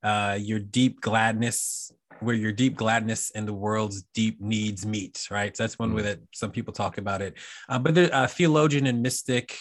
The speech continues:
Speaker 1: um, and mentor to Doctor King, Howard Thurman, he actually says,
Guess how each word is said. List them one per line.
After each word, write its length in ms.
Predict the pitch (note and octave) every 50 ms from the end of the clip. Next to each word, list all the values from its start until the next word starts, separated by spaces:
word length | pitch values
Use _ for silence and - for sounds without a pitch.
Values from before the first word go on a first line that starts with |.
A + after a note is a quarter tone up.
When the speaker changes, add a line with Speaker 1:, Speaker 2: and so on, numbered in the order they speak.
| - A2+
Speaker 1:
um, 340 | A2+ A2 A2 G#2+ G#2 G#2+
and 240 | G#2 G#2+ G#2 G#2 G#2
mentor 320 | A2+ B2 B2 - - C3 B2
to 120 | - A#2
Doctor 360 | G#2 A#2 A2+ G#2+ - - A2
King, 400 | - - - C3+ A#2+ A2+ G#2+ G#2+
Howard 300 | - - A#2+ A#2 A2+ A2 -
Thurman, 560 | - - A#2+ B2 A#2 A2 G#2 G#2 G2+ G2+ - - - - - - - - _ -
he 100 | D3 E3+
actually 340 | F3 E3+ E3+ - D3 C3 A#2+
says, 540 | - - C3+ B2+ B2 A#2+ A#2 A2 - -